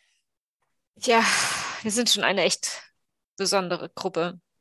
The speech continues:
Ganz zu schweigen von dir, der, der du auch als verrückt bezeichnet wirst von Jandrik. Und, äh, stell dich darauf ein, dass meine Tochter kein Wort mehr mit dir reden wird.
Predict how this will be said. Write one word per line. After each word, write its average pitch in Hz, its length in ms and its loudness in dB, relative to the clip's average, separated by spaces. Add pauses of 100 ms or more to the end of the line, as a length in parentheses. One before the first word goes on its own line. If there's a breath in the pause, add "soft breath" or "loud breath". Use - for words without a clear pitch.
(1200)
Ganz 202 200 2
zu 214 100 4
schweigen - 260 4
von 214 180 0
dir, 277 240 4
der, 208 140 2
der 196 220 4
du 202 140 4
auch 254 140 6
als - 200 2
verrückt 233 240 -2
bezeichnet 240 440 -4
wirst - 180 0
von 190 140 -4
Jandrik. 226 440 2 (3750 loud breath)
Und, 202 460 -2
äh, 180 320 2 (2000 soft breath)
stell 247 200 4
dich 294 100 4
darauf 269 160 4
ein, 262 180 2
dass 269 140 4
meine 240 200 2
Tochter 254 300 0
kein 240 260 0
Wort 226 200 -2
mehr 226 100 -2
mit 226 140 -6
dir 226 100 0
reden 220 240 -2
wird. 190 360 -2